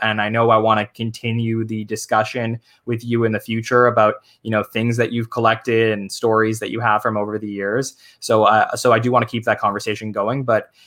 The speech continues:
you know, while we're here and while we're talking, I'm also curious about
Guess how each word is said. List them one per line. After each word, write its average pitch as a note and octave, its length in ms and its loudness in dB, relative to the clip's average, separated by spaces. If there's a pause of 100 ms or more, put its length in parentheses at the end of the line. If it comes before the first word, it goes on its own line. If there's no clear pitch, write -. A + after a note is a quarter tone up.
(100)
you A#2 60 -8
know, A#2 80 4
while A2+ 260 6
we're B2+ 100 4
here A#2 260 4
and B2 100 2
while G#2+ 140 6
we're A2+ 100 2
talking, A#2+ 420 2
I'm G#2 200 2
also A2 240 2
curious A#2 500 0
about A2 360 2